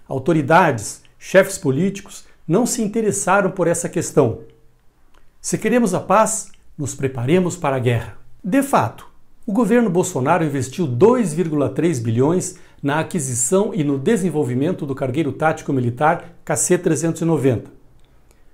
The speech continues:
A entrega das aeronaves teve início em dois mil e dezenove, mas a certificação desse modelo teve duração de sete anos. Dilma Rousseff participou da inauguração da linha de montagem da aeronave,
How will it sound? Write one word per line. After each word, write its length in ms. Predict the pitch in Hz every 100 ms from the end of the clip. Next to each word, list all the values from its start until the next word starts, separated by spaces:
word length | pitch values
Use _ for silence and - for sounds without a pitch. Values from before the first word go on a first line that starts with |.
| - -
A 140 | 277
entrega 420 | 262 - 226 208 165
das 160 | 151
aeronaves 600 | 135 120 117 160 143 117
teve 260 | - 185 165
início 360 | 147 190 196
em 40 | 156
dois 180 | 156 151
mil 120 | 175
e 40 |
dezenove, 580 | 147 165 135 139 117 - - - - - - - -
mas 220 | 220 226
a 80 | 226
certificação 880 | - 254 254 - 196 156 131 180 180
desse 240 | 139 135
modelo 500 | 117 110 180 147 - - -
teve 180 | 180
duração 520 | 156 185 156 - 202 196
de 120 | 156
sete 460 | - 226 233 -
anos. 480 | 185 151 117 - - - _ - - - - _ -
Dilma 200 | 320 -
Rousseff 580 | 139 117 214 220 - - - - - -
participou 720 | 214 - - 202 - 214 240
da 120 | 190
inauguração 600 | 180 170 151 131 - 190
da 120 | 156
linha 200 | 156 190
de 120 | 175
montagem 560 | 165 143 - 175 170 143
da 80 | 135
aeronave, 520 | 135 123 135 120 -